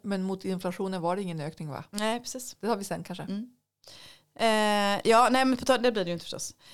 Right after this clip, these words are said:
Speaker 2: Tjugo procent av, vad heter det, den här bokförsäljningen står för, är utländska böcker. Och den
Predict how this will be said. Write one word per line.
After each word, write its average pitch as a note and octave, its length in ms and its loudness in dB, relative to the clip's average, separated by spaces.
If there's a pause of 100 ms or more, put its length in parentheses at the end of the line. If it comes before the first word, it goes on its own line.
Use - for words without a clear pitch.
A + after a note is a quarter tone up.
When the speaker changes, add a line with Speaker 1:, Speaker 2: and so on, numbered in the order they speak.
(100)
Speaker 2:
Tjugo C#4+ 600 2
procent D4+ 840 0
av, A#3+ 320 4
vad B3 120 0
heter G#3 340 -2
det, E3+ 520 0
den G#3 220 -4
här E3 200 0
bokförsäljningen E3+ 720 -4
står F#3 320 -2
för, D#3 460 -4
är F#3+ 300 -2
utländska G3 480 -2
böcker. - 340 -4 (140)
Och A3 180 6
den E3+ 300 4